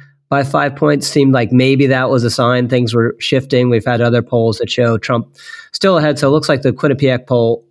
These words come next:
uh, was an outlier. But the N B C poll is the worst re-, result for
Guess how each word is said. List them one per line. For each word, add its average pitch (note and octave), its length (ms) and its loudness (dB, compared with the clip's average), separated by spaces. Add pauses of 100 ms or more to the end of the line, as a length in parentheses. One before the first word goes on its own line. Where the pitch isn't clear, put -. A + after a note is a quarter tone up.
uh, G2+ 140 -6
was A#2 200 0
an A2 80 0
outlier. A2 680 -2 (320)
But A#2+ 140 -2
the C#3 120 2
N E3+ 120 0
B C#3+ 80 2
C C#3+ 180 0
poll B2 240 0
is A#2 120 -2
the C3 60 0
worst C#3 300 0
re-, C#3 240 2
result D3 440 0
for B2 220 0